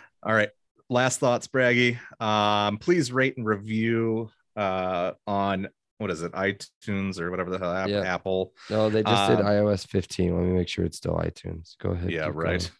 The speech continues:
Speaker 1: And now they'll change it to, like, a green follow button or something. Yeah. Uh, anyways, follow, follow us on, uh, subscri-, not, don't subscribe, follow us on there. Listen to all of our episodes. We have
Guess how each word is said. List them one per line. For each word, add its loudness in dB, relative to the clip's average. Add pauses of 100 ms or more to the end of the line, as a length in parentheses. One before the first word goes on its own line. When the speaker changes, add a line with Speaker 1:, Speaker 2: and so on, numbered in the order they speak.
(720)
Speaker 1:
And 2
now 4
they'll 4
change -4
it -6
to, -10
like, -6
a -2
green -2
follow -2
button -2
or -4
something. -4 (320)
Yeah. 4
Uh, 2
anyways, 2
follow, 2
follow 0
us -4 (140)
on, 2
uh, 0
subscri-, -6
not, -2
don't 2
subscribe, -2
follow 2
us -2
on -2
there. 0
Listen -2
to 2
all 2
of 0
our 0
episodes. -4
We -2
have -6